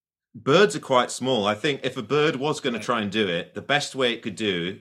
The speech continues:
Speaker 1: is one bird would sort of hover at the level
Speaker 2: Mm.
Speaker 1: that it would come out, and then from a great height, another bird would drop the can upside down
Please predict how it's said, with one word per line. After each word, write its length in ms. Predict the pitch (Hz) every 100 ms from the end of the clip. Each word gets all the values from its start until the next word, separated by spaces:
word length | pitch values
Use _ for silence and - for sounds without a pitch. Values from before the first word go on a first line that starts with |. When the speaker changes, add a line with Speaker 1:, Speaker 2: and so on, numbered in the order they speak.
| -
Speaker 1:
is 220 | 104 95
one 320 | 95 139 156
bird 300 | 143 139 131
would 180 | 117 131
sort 260 | - 131 110
of 80 |
hover 400 | - 135 104 90 -
at 120 | 104
the 80 | 104
level 320 | 113 98 98
Speaker 2:
Mm. 20 |
Speaker 1:
that 120 | 95 - _ _ _
it 100 | 117
would 120 | 107 107
come 200 | 120 117
out, 240 | 104 92
and 100 | 101
then 160 | 104 101 - _
from 180 | - 110
a 60 |
great 360 | 101 127 139 -
height, 380 | 151 127 101 101
another 300 | 113 135 117
bird 280 | 113 107 90
would 180 | 95
drop 280 | 85 113 -
the 80 | 117
can 280 | - 113 107
upside 540 | 123 - - 117 113
down 480 | 107 117 87 87 120